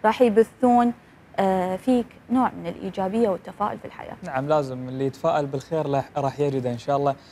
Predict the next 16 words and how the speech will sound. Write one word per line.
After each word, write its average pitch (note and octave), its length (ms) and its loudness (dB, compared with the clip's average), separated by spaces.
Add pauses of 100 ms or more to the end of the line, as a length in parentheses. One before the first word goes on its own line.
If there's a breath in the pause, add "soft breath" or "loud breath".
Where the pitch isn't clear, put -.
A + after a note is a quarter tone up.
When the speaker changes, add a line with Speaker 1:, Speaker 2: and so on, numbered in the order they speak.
(200 loud breath)
Speaker 2:
وأكيد D3+ 320 -2
الصبر، B2+ 580 -2
آه، A#2 260 -4
مفتاح B2 460 -4
الفرج. A#2+ 400 -4
ومثل D3+ 200 0
ما E3+ 160 0
ذكرت E3 340 0
يا D#3 80 4
آخر D3+ 160 -4
شيء، F3 280 0 (460 loud breath)
كون G3 280 0
مع C3+ 160 0
الأشخاص D#3 640 -4
اللي C3+ 280 -4
راح C#3 200 -2